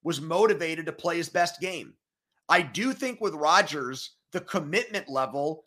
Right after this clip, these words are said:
is not there week in and week out.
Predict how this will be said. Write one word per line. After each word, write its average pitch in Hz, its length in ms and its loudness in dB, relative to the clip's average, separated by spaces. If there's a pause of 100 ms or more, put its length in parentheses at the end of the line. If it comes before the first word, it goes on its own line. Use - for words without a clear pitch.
(200)
is 143 200 -4
not 151 400 6 (160)
there 147 480 0 (480)
week 175 400 -6
in 214 120 2
and 175 160 -4
week 170 260 -4
out. 139 400 2